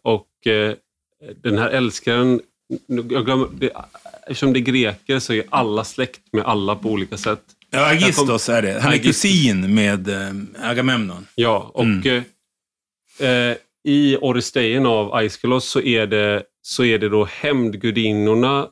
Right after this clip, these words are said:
Speaker 1: Det handlar ju om Orestes som är son till Agamemnon.
Speaker 2: Ja.
Speaker 1: Och, och han står ju då inför hans plikt inom det här systemet. Det
Speaker 2: Det är att
Speaker 1: är
Speaker 2: hämnas
Speaker 1: ju att,
Speaker 2: fadern.
Speaker 1: är att hämnas fadern.
Speaker 2: Mm.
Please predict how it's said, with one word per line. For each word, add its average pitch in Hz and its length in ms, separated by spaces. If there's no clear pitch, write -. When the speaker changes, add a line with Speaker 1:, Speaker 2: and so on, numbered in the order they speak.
Speaker 1:
Det 127 100
handlar 135 320
ju 139 60
om 127 100
Orestes 123 420
som 113 140
är 104 40
son 113 520
till 101 140
Agamemnon. 98 640
Speaker 2:
Ja. 120 160
Speaker 1:
Och, - 60
och 110 80
han 147 460
står 123 240
ju 110 60
då 107 160
inför 98 540
hans 151 420
plikt 170 380
inom 107 440
det 101 80
här 98 180
systemet. 107 640
Det 127 60
Speaker 2:
Det 135 60
är 143 80
att 139 80
Speaker 1:
är 135 40
Speaker 2:
hämnas 123 240
Speaker 1:
ju 143 40
att, 135 60
Speaker 2:
fadern. 104 300
Speaker 1:
är 127 40
att 123 80
hämnas 98 460
fadern. 110 500
Speaker 2:
Mm. 117 200